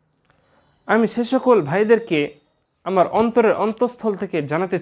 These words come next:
চাই, সুপ্রভাতের ফুটে ওঠা শিশির ভেজায় সিক্ত ফুটন্ত লাল গোলাপের শুভেচ্ছা।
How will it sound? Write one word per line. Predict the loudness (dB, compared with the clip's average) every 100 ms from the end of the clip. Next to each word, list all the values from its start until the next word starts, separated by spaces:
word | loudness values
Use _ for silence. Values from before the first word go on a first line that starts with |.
| 0
চাই, | 0 0 -8 _ _ _ _ _ _ -10
সুপ্রভাতের | -6 -4 0 0 0 0 0 -2
ফুটে | -6 -2 -2
ওঠা | 0 0 2 0 -8 _ _ _ _
শিশির | -10 -4 -4 -2
ভেজায় | -2 0 -2 -6
সিক্ত | -14 _ -2 -2 -6 _ _ _ _
ফুটন্ত | -2 0 2 0 2
লাল | 2 2
গোলাপের | 0 -2 -2 -4 -4 _ _ _
শুভেচ্ছা। | -12 -8 -6 -8 -10 -10